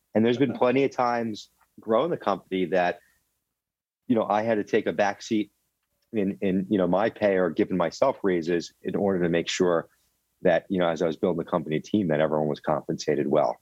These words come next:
Speaker 1: So.
Speaker 2: And then finally, have plenty of time for your other passions,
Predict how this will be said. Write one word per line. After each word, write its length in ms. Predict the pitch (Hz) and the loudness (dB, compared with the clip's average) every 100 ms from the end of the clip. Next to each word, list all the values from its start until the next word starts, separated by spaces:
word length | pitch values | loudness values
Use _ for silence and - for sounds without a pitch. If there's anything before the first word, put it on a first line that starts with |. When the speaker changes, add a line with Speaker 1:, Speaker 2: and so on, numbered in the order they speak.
| - | -10
Speaker 1:
So. 360 | - - - - _ _ _ _ _ _ _ _ _ _ _ | -4 -2 -4 -10 _ _ _ _ _ _ _ _ _ _ _
Speaker 2:
And 120 | 170 | -2
then 140 | 170 160 | 0 2
finally, 760 | 170 185 208 135 120 123 113 - _ _ _ 139 | 2 2 2 2 2 -2 -6 -18 _ _ _ -4
have 220 | 127 - | -4 0
plenty 240 | 139 143 | -2 0
of 80 | 139 | -2
time 560 | - 135 135 127 123 107 _ _ _ | -2 0 0 -2 -4 -8 _ _ _
for 480 | - 120 113 107 101 | -2 0 0 0 -2
your 240 | 110 107 104 | -4 -2 0
other 160 | 104 | -2
passions, 560 | 101 110 95 - - _ | -2 -4 -6 -10 -20 _